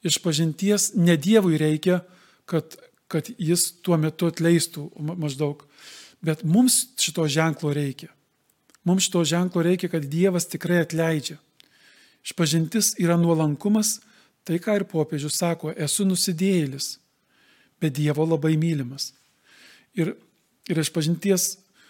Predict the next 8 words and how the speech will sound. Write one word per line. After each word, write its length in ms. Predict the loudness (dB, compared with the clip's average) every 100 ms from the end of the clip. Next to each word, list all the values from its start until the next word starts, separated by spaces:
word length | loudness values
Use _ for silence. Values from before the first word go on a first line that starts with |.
| _ _ _
tas 200 | 0 0
sveikas 440 | 2 2 2 -2
suvokimas 800 | -2 -2 -4 -4 0 0 0 -6 -10 _ _ _ _ _ _ _ _
mums 300 | 0 0 0
gali 320 | 0 2 2 0 -6 _ _ _ _ _ _ _
panaikinti 640 | 0 2 0 0 0 0
kaltės 480 | 0 -2 0 0 0
jausmą, 520 | 0 0 0 -4 -8